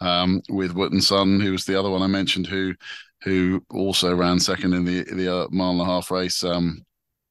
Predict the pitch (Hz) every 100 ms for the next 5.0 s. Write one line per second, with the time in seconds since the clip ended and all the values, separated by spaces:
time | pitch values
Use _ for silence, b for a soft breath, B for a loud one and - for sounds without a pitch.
0 | _ _ _ - - - 85 87 - 87
1 | - - 85 - 87 - 95 85 82 82
2 | - 95 82 87 87 - 85 - 87 82
3 | - - 82 80 B B B B - 113
4 | 113 104 117 - 127 120 117 104 104 98